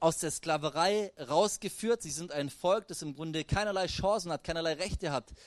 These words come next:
Ja, und, und Gott geht her und nimmt dieses Volk und sagt, „Und ich führe, ich führe euch jetzt in ein Land, in dem Milch und Honig fließt.“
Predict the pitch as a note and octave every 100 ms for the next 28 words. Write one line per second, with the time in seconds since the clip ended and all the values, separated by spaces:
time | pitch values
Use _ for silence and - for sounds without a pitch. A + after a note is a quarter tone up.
0 | - _ _ _ B2+ D3+ F#3 E3 E3+ E3
1 | - - A3+ B3 G#3+ - A3 G3 E3+ A#3
2 | C#4+ B3 G3 - G#3+ F#3+ F3 F3+ G3 -
3 | - C#4+ A3+ G3 - C4+ A3 G#3 - F3
4 | D3 C3+ F#3 C3 C#3 - - - - -
5 | - - E3+ D#3 F#3 E3+ - _ F3 A3
6 | C#4+ - F#3+ C3+ A#3+ B3 - G#2+ F2+ -
7 | -